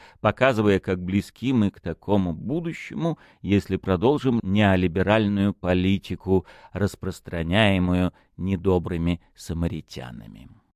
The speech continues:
Далее в этой главе я представлю некоторые ключевые принципы, подытоживающие детально рассмотренную во всей книге альтернативную экономическую политику,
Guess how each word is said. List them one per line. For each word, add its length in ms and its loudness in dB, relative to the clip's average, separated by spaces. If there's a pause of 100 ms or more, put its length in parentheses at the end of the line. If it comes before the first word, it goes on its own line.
(600)
Далее 380 6
в 60 4
этой 240 4
главе 460 4
я 420 4
представлю 880 2 (200)
некоторые 500 0
ключевые 580 0
принципы, 840 -2 (320)
подытоживающие 1160 0
детально 720 0
рассмотренную 840 -4
во 120 -4
всей 320 -14
книге 540 -6 (360)
альтернативную 1160 0
экономическую 760 -4
политику, 1000 -2